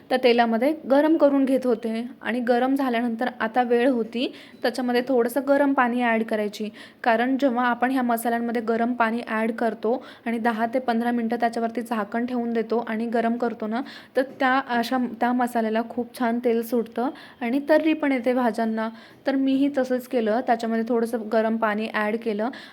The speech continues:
आणि झाकणी ठेवून दिली, जेणेकरून दहा ते पंधरा मिनटं मी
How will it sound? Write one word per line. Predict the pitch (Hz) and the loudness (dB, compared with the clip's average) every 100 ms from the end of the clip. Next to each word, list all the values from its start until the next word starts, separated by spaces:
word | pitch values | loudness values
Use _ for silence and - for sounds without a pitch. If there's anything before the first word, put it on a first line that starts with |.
| - | -8
आणि | 226 254 | -4 -4
झाकणी | 233 262 226 240 240 | -2 -2 0 0 0
ठेवून | 269 233 233 | 0 0 0
दिली, | 226 208 202 - | -2 -2 -4 -6
जेणेकरून | 226 226 233 247 247 | -2 -2 -2 -2 -2
दहा | 233 220 | 0 0
ते | 226 | -2
पंधरा | 254 233 220 226 | -2 -2 -2 0
मिनटं | 226 214 | 0 -2
मी | 220 269 | -2 -4